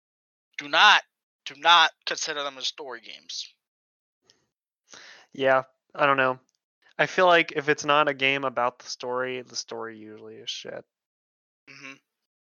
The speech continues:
Speaker 2: Like with, like, with racing games and sports games. Have you, have you seen the, um,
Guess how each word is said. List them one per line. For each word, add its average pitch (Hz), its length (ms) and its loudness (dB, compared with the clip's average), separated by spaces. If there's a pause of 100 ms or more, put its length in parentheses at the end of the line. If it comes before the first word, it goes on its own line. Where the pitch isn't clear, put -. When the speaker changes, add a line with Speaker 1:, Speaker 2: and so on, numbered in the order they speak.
(120)
Speaker 2:
Like 110 280 -14 (140)
with, - 240 -20
like, 113 160 -4
with - 140 -12
racing 208 320 2
games 110 400 -14
and 107 180 -18
sports 196 440 -2
games. 107 580 -16 (920)
Have 170 140 -8
you, 220 100 -8
have 190 160 0
you 269 80 0
seen 226 460 -2
the, 202 180 -2
um, 170 400 -2